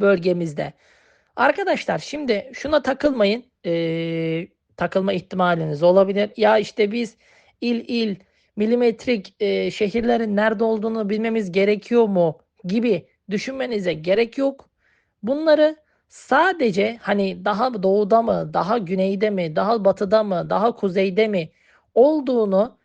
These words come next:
kavrayabilirseniz arkadaşlar, e, sizin için yeterli olacaktır.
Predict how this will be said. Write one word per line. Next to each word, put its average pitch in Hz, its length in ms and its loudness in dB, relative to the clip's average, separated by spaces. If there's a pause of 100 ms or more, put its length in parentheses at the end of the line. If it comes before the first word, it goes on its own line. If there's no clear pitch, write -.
(140)
kavrayabilirseniz 269 1400 0
arkadaşlar, 262 760 0 (680)
e, 190 420 -2
sizin 285 420 -6
için 269 400 -8
yeterli 226 680 -4 (120)
olacaktır. 220 760 0